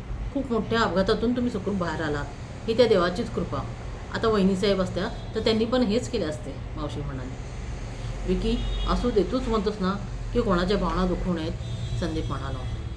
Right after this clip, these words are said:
मग विक्रांतने औक्षण करून घेतले. गीतूची खूप आठवण झाली त्याला. तो रूममध्ये आला. सगळीकडे संयोगिताच्या आठवणी होत्या.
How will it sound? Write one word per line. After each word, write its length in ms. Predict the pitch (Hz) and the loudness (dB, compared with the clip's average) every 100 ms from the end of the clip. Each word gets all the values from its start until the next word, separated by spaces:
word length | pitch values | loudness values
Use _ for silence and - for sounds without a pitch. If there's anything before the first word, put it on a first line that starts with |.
| - - - - - - - - - - 202 | -8 -8 -8 -10 -8 -8 -10 -10 -10 -6 0
मग 120 | 208 | 2
विक्रांतने 440 | 190 180 180 196 | 2 2 2 2
औक्षण 400 | 196 170 - 180 | 0 -4 -2 0
करून 220 | 170 156 | 0 0
घेतले. 280 | 147 - 139 135 - - - - | -2 -4 -4 -4 -6 -6 -6 -2
गीतूची 320 | 214 226 233 247 | 0 0 0 -2
खूप 240 | - 233 | -2 2
आठवण 300 | 202 190 208 | 2 2 2
झाली 240 | 185 143 147 | 2 0 -2
त्याला. 200 | 139 135 - - - - - - - - - - - - | -2 -2 -4 -4 -6 -6 -6 -8 -8 -8 -10 -8 -6 0
तो 60 | |
रूममध्ये 360 | 190 190 190 185 | 2 4 4 4
आला. 400 | 160 147 151 - | 2 2 0 0
सगळीकडे 380 | 185 180 180 180 | 0 2 2 2
संयोगिताच्या 640 | 180 170 160 175 170 - | 2 0 0 0 0 0
आठवणी 340 | 185 180 147 147 | 0 0 0 0
होत्या. 260 | 139 117 | 0 -2